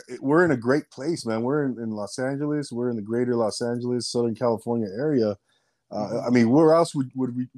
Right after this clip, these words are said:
Speaker 1: would we rather be, you know? And I think if you, if we, you know, we grow from here, we, we set a foundation here, and then really start to branch out from here.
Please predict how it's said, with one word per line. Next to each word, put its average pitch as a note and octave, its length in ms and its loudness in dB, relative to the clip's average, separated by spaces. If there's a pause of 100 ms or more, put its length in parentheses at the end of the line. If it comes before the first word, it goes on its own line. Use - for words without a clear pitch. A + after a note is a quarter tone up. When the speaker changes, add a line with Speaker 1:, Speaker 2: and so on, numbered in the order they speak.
(140)
Speaker 1:
would B2+ 240 -2
we B2+ 80 2
rather C3 300 2
be, A2+ 220 0 (160)
you A2+ 60 2
know? C3 260 0
And G#2+ 140 -4 (520)
I A#2 80 -2
think D#3+ 360 2
if C#3+ 120 2
you, B2 320 2
if B2 140 -6
we, B2+ 80 4
you B2+ 180 0
know, A2+ 300 4 (100)
we A#2 760 2 (480)
grow C#3 580 6
from B2 240 4
here, C#3+ 300 6
we, B2 140 4
we A2+ 160 2
set - 300 0
a F3 40 4
foundation C#3 680 2
here, C3+ 400 -2 (460)
and A#2+ 180 0
then B2 160 2
really C#3+ 260 4
start C#3 280 0
to C3+ 40 0
branch B2 440 0
out E3 220 2
from A2 180 -2
here. G#2+ 380 -2